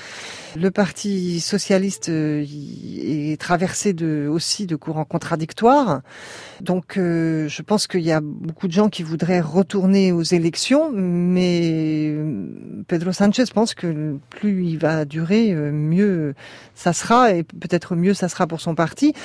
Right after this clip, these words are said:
Il est vraisemblable aussi qu'il y ait un certain nombre de socialistes qui se disent que c'est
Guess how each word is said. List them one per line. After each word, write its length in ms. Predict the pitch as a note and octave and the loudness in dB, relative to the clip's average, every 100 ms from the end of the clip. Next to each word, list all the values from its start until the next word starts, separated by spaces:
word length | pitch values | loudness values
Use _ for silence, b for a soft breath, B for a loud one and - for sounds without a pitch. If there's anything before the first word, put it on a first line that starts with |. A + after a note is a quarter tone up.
| B B F#3 | B B -4
Il 140 | F3 | -2
est 60 | E3+ | -2
vraisemblable 680 | E3+ F3 - F#3 F#3 F3+ | -2 -2 0 4 4 4
aussi 240 | F3+ - A#3+ | 2 0 0
qu'il 160 | F#3 | 0
y 40 | E3+ | -2
ait 40 | |
un 60 | E3+ | -2
certain 300 | F3 - F3 | -2 -2 0
nombre 460 | F#3+ G3 E3 D#3+ C#3+ B B B D#3+ | 2 2 2 0 -2 B B B 0
de 140 | F#3 | 0
socialistes 720 | - G3 - E3 A#3+ C4+ - | 2 -2 2 4 4 2 -2
qui 160 | E3+ D#3+ | -8 -10
se 80 | D3+ | -4
disent 240 | G#3+ A#3 | -2 -2
que 100 | - | -4
c'est 200 | E3 E3+ | -6 -8